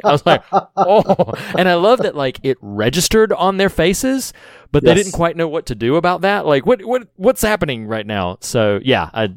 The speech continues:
Speaker 1: that was a really pretty freaky moment. What you guys got?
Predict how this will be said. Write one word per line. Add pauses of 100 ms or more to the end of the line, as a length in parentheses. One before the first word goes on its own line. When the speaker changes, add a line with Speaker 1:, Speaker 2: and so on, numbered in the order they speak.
Speaker 1:
that
was
a
really (480)
pretty
freaky
moment. (180)
What
you
guys
got?